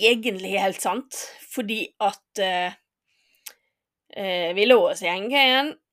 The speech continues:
ungene fikk ikke sove, en time ble til to, og ble til tre, og ble til fem, og så begynte det å plaskregne,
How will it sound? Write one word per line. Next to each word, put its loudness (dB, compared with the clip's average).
ungene -2
fikk -12
ikke -12
sove, 4
en -14
time -4
ble 8
til -10
to, -4
og 0
ble 4
til -14
tre, 0
og 0
ble -2
til -14
fem, 2
og -10
så -12
begynte -10
det -6
å -12
plaskregne, 2